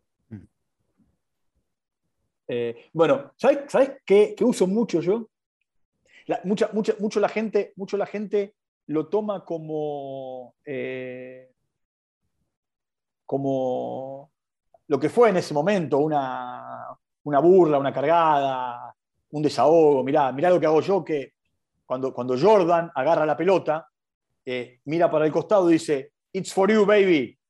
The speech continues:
Speaker 2: ¿no?
Speaker 1: Claro.
Speaker 2: Para otro jugador, cierra los ojos y tira, y encesta. Eh, ¿vos te pensás que Jordan lo hizo porque se le ocurrió hacerlo?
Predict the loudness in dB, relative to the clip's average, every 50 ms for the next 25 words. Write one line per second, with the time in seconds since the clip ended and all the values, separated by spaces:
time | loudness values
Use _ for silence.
0 | _ _ _ _ _ _ -14 -8 -4 -4 -4 -2 -2 -2 -2 0 -2 -4 -4 -2
1 | 0 0 2 0 0 -2 -4 -4 -2 -2 -2 0 -2 -2 0 0 -2 0 0 -2
2 | -2 -4 -4 -10 _ _ _ _ _ _ _ _ _ _ _ -14 -12 -8 -6 -4
3 | -2 -2 -4 -4 -8 _ _ _ _ _ _ _ _ _ _ _ _ _ _ _
4 | _ _ _ _ -16 -16 -12 -8 -8 -10 -10 -12 -18 -20 _ _ _ _ _ _
5 | _ _ _ _ _ _ _ _ _ _ _ _ _ _ _ -10 -8 -6 -6 -4
6 | -6 -6 -6 -8 -8 -10 -14 _ _ _ _ _ _ _ _ _ _ _ _ -8
7 | -6 -6 -6 -6 -6 -8 -8 -6 -2 0 0 0 0 0 -2 -2 -2 -2 -2 -2
8 | -4 -4 -4 -6 -10 -10 -10 -12 -12 -12 -12 -12 -14 -16 -18 _ _ _ _ _
9 | _ _ _ _ _ _ _ -6 -4 -4 -4 -4 -2 -2 -2 -2 -2 -2 -2 -2
10 | -2 -4 -6 -8 _